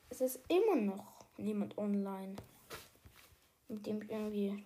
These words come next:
spielen könnte. Also, ich warte halt, dass, ähm, Mortis Mystery kommt, weil mit dem hab ich auch auf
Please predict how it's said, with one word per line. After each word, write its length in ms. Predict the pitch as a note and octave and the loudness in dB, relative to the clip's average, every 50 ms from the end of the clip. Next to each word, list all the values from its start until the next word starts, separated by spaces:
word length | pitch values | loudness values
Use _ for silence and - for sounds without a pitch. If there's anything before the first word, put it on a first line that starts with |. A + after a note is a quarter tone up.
| - - _ - | -14 -20 _ -20
spielen 360 | - - - A3 A3 G#3+ G#3+ | -14 -10 -6 -4 -4 -4 -4
könnte. 520 | G#3+ - G#3+ G#3 G#3 G#3 - G#3+ G#3 G#3 A3 | -6 -6 -4 -4 -4 -4 -6 -6 -6 -6 -6
Also, 240 | G#3+ G#3+ G#3+ G3+ G#3 - - - - - - | -8 -8 -8 -8 -10 -12 -14 -18 -18 -16 -14
ich 120 | - - - | -4 8 12
warte 220 | B3+ C4 C#4+ C#4+ | 12 12 12 12
halt, 320 | C4 A#3+ B3 B3 B3 B3 - | 8 8 8 6 4 4 4
dass, 340 | A3 A3 A3 A3 - - - - | 6 6 6 4 2 -2 -2 0
ähm, 460 | - A3 A3 A3 A3 A3 G#3+ G#3 G#3+ - | 2 2 2 2 2 0 -2 -4 -4 -4
Mortis 380 | A3+ A#3+ C4 D4 - - - C4+ | 2 4 4 4 4 2 4 6
Mystery 400 | C#4 D4+ D4 - A#3+ A3+ A3 A3 | 6 6 6 4 0 -2 -2 -2
kommt, 240 | - A#3+ B3 B3+ | -2 -2 0 2
weil 100 | B3+ A#3 | 2 2
mit 180 | A3+ A3+ A3 A3 | 2 2 2 2
dem 200 | A#3 B3 A#3+ A#3 | 2 2 2 2
hab 120 | B3 A3+ | 0 0
ich 120 | A#3 - - | 0 0 0
auch 160 | A#3 A3+ - | 0 0 2
auf 200 | - A3 A3 G#3+ | 2 2 2 2